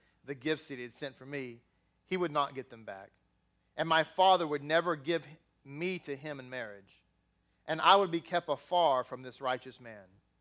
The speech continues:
The holy and blessed be he said, 'Since you were silent, I swear that in the merit of your silence, I will remember you, as it is stated, God remembered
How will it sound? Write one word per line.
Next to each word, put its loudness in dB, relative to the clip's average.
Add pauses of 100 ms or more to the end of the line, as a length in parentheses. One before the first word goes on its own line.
(600)
The 2
holy 8
and 0
blessed 4
be -2
he -4
said, -2
'Since -4
you -10
were -4
silent, 0
I 0
swear -4 (340)
that 4
in 0
the -2
merit 2
of -2
your -6
silence, -2 (340)
I 6
will 6
remember 0
you, -12 (240)
as 0
it -6
is -10
stated, -4 (320)
God 4
remembered -10